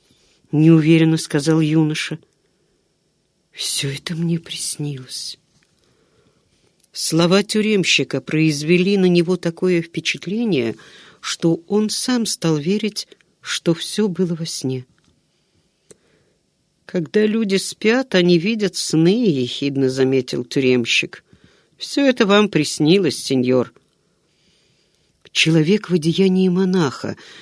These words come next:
был сегодня ночью у меня в камере», продолжал размышлять вслух Винченцо, и описал тюремщику внешность посетителя. Тот,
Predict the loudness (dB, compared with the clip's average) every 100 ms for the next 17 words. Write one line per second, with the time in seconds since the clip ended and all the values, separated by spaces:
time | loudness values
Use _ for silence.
0 | -16 -2 0 0 0 0 2 2 2 2
1 | 2 0 -2 -2 -2 -4 -6 -8 -8 -6
2 | -4 -4 -8 -12 _ _ -20 -20 _ -4
3 | -2 -2 -2 0 0 0 -2 -2 -4 -2
4 | -4 -4 -8 -6 -6 -6 -6 -2 -2 -2
5 | -4 -6 -10 -12 _ _ _ _ _ _
6 | -6 -4 -2 -4 -6 -4 -6 -6 -2 0
7 | 0 -2 -6 -6 -4 0 0 -2 -4 -6
8 | -6 -8 -8 -6 -8 -8 -6 -2 -2 -4
9 | _ _ _ _ _ _ _ _ -2 0
10 | 0 -4 -20